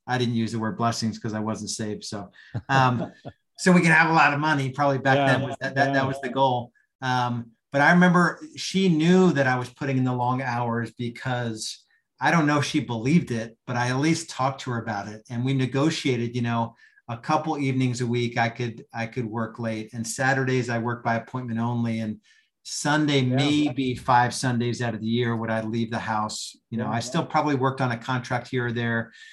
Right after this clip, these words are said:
Speaker 1: you know, so the, the advice that you, is just to make sure you're on the same page as your spouse. And it's not this chronic, like, this is the twelfth year that this was the
Speaker 2: Right.
Speaker 1: plan.
Speaker 2: <laughs>
Speaker 1: You know, this is not
Speaker 2: Exactly.
Speaker 1: a season, it's the whole game.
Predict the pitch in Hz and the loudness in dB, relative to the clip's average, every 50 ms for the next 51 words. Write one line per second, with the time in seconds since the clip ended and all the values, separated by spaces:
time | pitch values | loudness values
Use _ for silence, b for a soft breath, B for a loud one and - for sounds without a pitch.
0 | B B B - 135 131 131 127 - 143 139 127 120 139 139 139 120 139 139 117 | B B B -4 0 0 2 2 2 2 0 2 2 0 -2 0 0 0 0 2
1 | 110 151 185 190 165 135 - - 139 135 139 135 127 135 135 - - 139 139 131 | 4 4 6 6 4 2 0 -2 -4 -4 -4 -4 -6 -6 -8 -8 -6 -4 -2 -2
2 | 120 - - 147 135 - - 127 127 147 165 - - 165 151 135 131 127 127 123 | -2 -2 -4 -4 -4 -2 -2 0 0 0 -2 -2 0 0 0 2 2 2 2 0
3 | 117 113 - 135 127 117 127 127 120 107 110 104 104 101 - - - 127 - - | 0 -2 -4 -4 -4 -2 0 0 0 0 -2 -6 -8 -10 -6 -2 0 2 2 2
4 | - 123 117 117 117 - - 139 139 139 135 - 143 131 131 - - b b b | 0 -2 -2 -2 -2 -2 0 0 2 2 0 0 -2 -2 -2 -2 -6 b b b
5 | b b b _ - - - 156 143 147 151 156 151 139 123 127 - 135 127 123 | b b b _ -6 0 2 4 4 4 4 4 4 2 0 0 -2 -4 -4 -2
6 | 123 117 117 - - _ _ _ _ _ _ _ _ _ _ - 135 139 135 - | -2 -4 -6 -10 -16 _ _ _ _ _ _ _ _ _ _ 0 0 0 2 2
7 | 143 127 - 135 120 - - 202 247 277 277 - - - 131 127 127 117 117 110 | 0 0 0 -2 -4 0 2 6 6 6 6 4 2 0 2 4 4 2 2 0
8 | 117 110 - 131 120 - - 120 117 113 120 120 117 135 127 127 - - - 104 | -2 -2 -2 -4 -4 -4 -4 -6 -2 0 2 4 4 4 2 2 0 -2 -2 -4
9 | 92 101 165 165 - 180 165 120 98 - 131 123 - - - 160 135 139 151 160 | -6 -4 -4 -2 0 0 -2 -2 -4 -4 -4 -2 -2 -2 -2 -4 -2 -2 -2 0
10 | 151 139 - - - 202 208 190 151 135 131 127 120 - 143 135 123 156 143 131 | 0 -2 -4 -6 -6 -6 -6 -2 0 0 0 0 0 0 0 0 0 0 0 0
11 | 117 139 156 156 131 117 107 107 110 - | 0 0 0 2 0 0 -2 -2 -6 -8